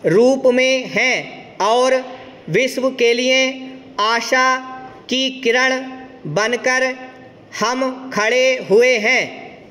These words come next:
यह हमारी पिछहत्तर साल की यात्रा में संभव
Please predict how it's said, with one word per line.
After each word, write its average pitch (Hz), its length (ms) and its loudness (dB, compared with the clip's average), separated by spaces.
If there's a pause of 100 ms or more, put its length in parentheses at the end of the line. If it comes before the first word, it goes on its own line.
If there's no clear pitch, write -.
यह 226 600 2
हमारी 233 540 0 (400)
पिछहत्तर 240 600 0
साल 233 400 -2
की 262 260 -2 (560)
यात्रा 247 920 0 (400)
में 262 600 0 (120)
संभव 233 640 0